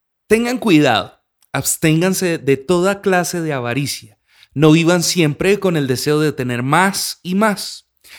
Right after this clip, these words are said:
La vida no se mide por cuánto tienen, no por ser dueños de muchas cosas, se vive una vida larga y feliz.'" Luego les contó una historia.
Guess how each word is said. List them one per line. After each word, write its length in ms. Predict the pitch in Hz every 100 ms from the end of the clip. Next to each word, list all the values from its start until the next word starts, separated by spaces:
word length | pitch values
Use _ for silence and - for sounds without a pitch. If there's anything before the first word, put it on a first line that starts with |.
| -
La 260 | 147 165 156
vida 540 | 196 220 139 113 -
no 220 | 175 170 170
se 180 | -
mide 280 | 208 214 214
por 320 | 208 160 143
cuánto 460 | - 160 156 - 165
tienen, 540 | - 175 120 104 - _ _ -
no 300 | 127 139 131
por 160 | 156
ser 240 | - 160 147
dueños 400 | 160 156 156 135
de 100 | 131
muchas 480 | 127 170 - 208 -
cosas, 540 | 254 143 180 247 - _
se 280 | - - 170
vive 300 | 175 175 185
una 260 | 185 151 135
vida 300 | 139 131 131
larga 640 | 139 170 185 196 226 -
y 80 | 147
feliz.'" 600 | - 123 104 82 - - _ _ - - _
Luego 240 | 208 247
les 160 | 277 -
contó 260 | 196 160 170
una 120 | 175
historia. 500 | - - 113 -